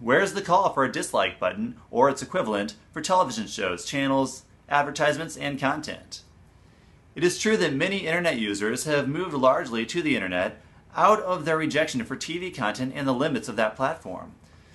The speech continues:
So the fact itself, the act of moving from T V to the internet, is somewhat analogous to pressing the dislike button. Their absence also limits the degree to which the T V viewers will complain, because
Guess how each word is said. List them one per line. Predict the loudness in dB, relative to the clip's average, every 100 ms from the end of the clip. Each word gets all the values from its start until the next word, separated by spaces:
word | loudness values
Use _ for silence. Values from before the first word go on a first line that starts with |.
| -16
So | -2 2 4
the | 2 0
fact | 0 0
itself, | -2 0 6 6 6 0
the | -2 0
act | 0 0
of | -4 0
moving | 0 0 0 -2
from | -2 -4
T | -2 -2
V | 0 0 -2
to | -6
the | -6 -2
internet, | 0 0 -2 -8 -18 -8
is | -4
somewhat | 0 2 4 2
analogous | 2 4 4 2 -2
to | -6
pressing | 0 0 0 -4
the |
dislike | -2 0 2 2 4
button. | 0 0 -12 -18 -20 -20 -4
Their | 2 4
absence | 6 4 2 -2 0
also | 0 2 2 2
limits | 2 0 -2 -6
the | -4
degree | -2 0 0 0
to | -2 0
which | 2 2 0 -4
the |
T | -4 -2 0
V | 0
viewers | 0 0 0
will | 2 0
complain, | 0 -4 -2 -2 -4
because | -8 -6 -2 -2 -4